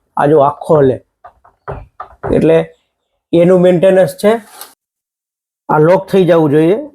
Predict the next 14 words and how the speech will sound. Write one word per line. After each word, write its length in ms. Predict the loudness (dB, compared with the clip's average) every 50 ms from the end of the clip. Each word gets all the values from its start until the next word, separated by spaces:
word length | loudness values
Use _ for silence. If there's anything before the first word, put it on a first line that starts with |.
| -20 -14 -8
આ 220 | -4 -4 -2 -4 -4 -8 _ _ _ -20 _ _ _ _ _ -6
એને 260 | -2 -2 0 2 2
બદલે 340 | 2 0 0 2 2 2 2
આ 180 | 0 0 -2
સ્પ્રિંગ 540 | -4 -6 -8 -4 0 0 2 2 2 0 -2
ખરાબ 260 | -2 -2 -2 -2 -2 -2 -2
થઈ 80 | -4 -2
ગઈ 120 | 0 0
એટલે 180 | -2 0 0 -2
આ 60 | 0
લોક 340 | 0 0 0 0 -2 -2 -4 -2
બી 260 | 0 0 0 -2 _ _ _ _ _ _ _ _ _ _ _ _ -4
બદલાવાનું 600 | -2 0 0 0 0 2 2 0 0 0 -2 -4 -6
છે. 180 | -6 -10 -10